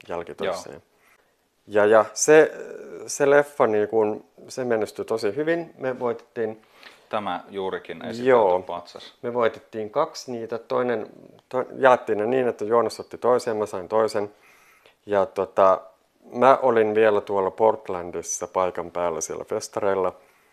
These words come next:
Speaker 1: Ja se on ihan näitä, tota, elämän huippukokemuksia kyllä, kun,
Speaker 2: Uskon.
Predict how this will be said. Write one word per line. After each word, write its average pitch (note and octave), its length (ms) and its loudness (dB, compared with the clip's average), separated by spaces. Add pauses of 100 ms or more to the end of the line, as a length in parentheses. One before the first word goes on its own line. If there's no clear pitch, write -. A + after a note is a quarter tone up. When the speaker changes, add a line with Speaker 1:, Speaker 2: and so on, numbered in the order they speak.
(460)
Speaker 1:
Ja F#2 380 2
se G2 240 2
on A#2+ 240 2
ihan G#2 440 -2
näitä, F#2 320 -4
tota, F2+ 460 -4 (360)
elämän F2+ 400 -10
huippukokemuksia A2 1200 -6
kyllä, A2 300 -4 (800)
kun, G2 220 -4
Speaker 2:
Uskon. F#2 240 -12